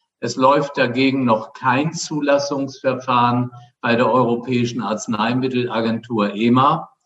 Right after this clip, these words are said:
Das Beispiel zeigt aber, dass es natürlich absolut richtig ist, nach immer weiteren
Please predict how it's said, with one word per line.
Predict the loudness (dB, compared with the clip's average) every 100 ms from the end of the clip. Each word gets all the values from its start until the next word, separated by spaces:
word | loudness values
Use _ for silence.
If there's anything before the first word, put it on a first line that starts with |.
| _ _ _ _
Das | -4 0
Beispiel | 2 2 0 0 -2 -2
zeigt | -4 -2 -2 -2 -4
aber, | 0 2 2 0 -6 -16 _ _ _
dass | -4 -4
es | -6 -4
natürlich | -4 -2 0 4 4 0 -2
absolut | -2 -2 -2 -2 -2 -2 -2
richtig | -2 -2 -6 -4
ist, | -6 -6 -4
nach | -6 -4
immer | -2 2 2 2
weiteren | 2 2 2 0 2 0 -2